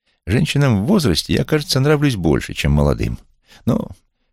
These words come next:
пожалуй, не стоит говорить об этом Вулфу. Итак, в субботу утром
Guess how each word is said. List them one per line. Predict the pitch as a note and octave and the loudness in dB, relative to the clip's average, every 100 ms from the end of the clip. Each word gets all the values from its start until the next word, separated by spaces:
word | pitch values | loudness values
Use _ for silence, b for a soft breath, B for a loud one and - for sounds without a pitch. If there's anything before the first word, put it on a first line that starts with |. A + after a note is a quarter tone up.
| _ | _
пожалуй, | C#3 C#3+ C#3 | 0 2 2
не | C3 | 2
стоит | - C2+ B1 | 0 -2 0
говорить | D2+ F#2 G#2 | 2 2 0
об | C#2 | 0
этом | E2 C#2 A1+ | 0 0 -2
Вулфу. | G1+ - - - _ _ _ _ _ _ _ _ B B B B _ _ | -4 -6 -12 -14 _ _ _ _ _ _ _ _ B B B B _ _
Итак, | A3 - D#3+ - | -2 2 2 2
в | - | 0
субботу | C#3+ F3 F3+ A#2 | 0 2 2 4
утром | B2+ C3+ B2+ A#2 | 4 4 2 0